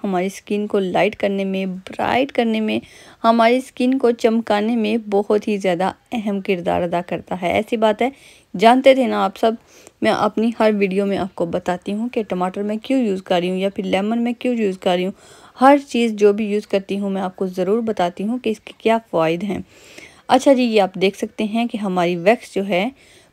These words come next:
पड़े पड़े ठंडी भी हो गई है और थिक भी हो गई है। अब चम्मच की मदद से मैं इसको अपने बाजू पे अप्लाई करूँगी।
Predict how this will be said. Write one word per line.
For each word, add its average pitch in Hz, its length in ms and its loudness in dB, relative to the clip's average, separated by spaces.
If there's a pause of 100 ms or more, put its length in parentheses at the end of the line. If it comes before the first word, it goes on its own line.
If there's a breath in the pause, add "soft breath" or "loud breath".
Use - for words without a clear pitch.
(120)
पड़े 254 240 8
पड़े 196 300 2 (140)
ठंडी 202 320 -2
भी 269 100 0
हो 277 180 4
गई 247 160 -2
है 277 300 0
और 214 260 2 (200)
थिक 220 260 -4
भी 190 280 -4
हो 190 180 -4
गई 180 220 -6
है। 180 140 -6 (500 loud breath)
अब 190 200 0 (120)
चम्मच 285 320 2
की 403 120 -4
मदद 254 240 4
से 196 320 0
मैं 180 220 -2
इसको - 340 -6
अपने 185 220 -4 (140)
बाजू 175 260 0
पे 254 80 0
अप्लाई 185 340 0
करूँगी। 185 560 -4